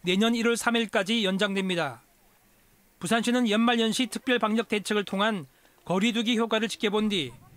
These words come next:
단계 조정 여부를 결정하겠다고 밝혔습니다. 부산시 방역 당국은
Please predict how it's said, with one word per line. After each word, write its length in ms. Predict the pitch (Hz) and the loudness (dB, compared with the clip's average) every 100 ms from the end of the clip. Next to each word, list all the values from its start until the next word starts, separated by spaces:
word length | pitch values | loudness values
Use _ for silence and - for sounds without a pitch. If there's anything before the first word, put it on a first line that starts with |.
| - - - | -20 -20 -8
단계 400 | 180 196 214 233 | -2 0 2 2
조정 300 | 214 226 226 | 2 0 2
여부를 440 | 190 185 208 208 | 0 0 0 0
결정하겠다고 880 | 151 196 190 233 226 196 - 185 220 | 0 -4 0 0 0 -2 -2 0 0
밝혔습니다. 760 | 208 - 180 196 180 156 131 - - - - - - - - - - | -2 -4 -6 -4 -4 -2 -4 -10 -20 -20 -20 -20 -20 -20 -20 -20 -14
부산시 340 | - 220 240 269 | -2 0 2 2
방역 320 | 220 214 220 | 2 0 0
당국은 540 | 214 202 202 240 208 | -2 -2 0 0 0